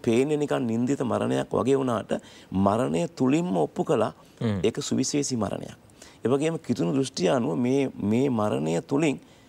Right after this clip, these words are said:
Speaker 1: මනුෂ්‍යයාට තමා විසීම තමාගේ වැරදට සමාව ලබා ගන්න බැරි නිසා දෙවියන් වහන්සේ මනුෂ්‍යත්වයට අරගෙන ඇවිත්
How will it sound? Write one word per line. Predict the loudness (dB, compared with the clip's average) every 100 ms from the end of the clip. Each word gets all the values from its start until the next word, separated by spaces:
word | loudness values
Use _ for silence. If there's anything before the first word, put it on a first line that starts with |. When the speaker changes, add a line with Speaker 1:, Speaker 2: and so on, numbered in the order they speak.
| -20 -20 -16
Speaker 1:
මනුෂ්‍යයාට | -2 2 2 0 -2 0 0
තමා | 0 0 2 0
විසීම | -2 -2 -4
තමාගේ | -2 0 0 0 0
වැරදට | -2 -2 -4
සමාව | -4 -2 0
ලබා | 0 -2 -2
ගන්න | -2 -2 -2
බැරි | 0
නිසා | 0 0 -2 -4 -4 -20 -20 -16
දෙවියන් | -2 0 2 0 0
වහන්සේ | 0 0 -2 -2 -4 -20 -20 -20 -20 -14
මනුෂ්‍යත්වයට | 0 0 2 -2 -4 -2 0
අරගෙන | 0 2 0
ඇවිත් | 2 0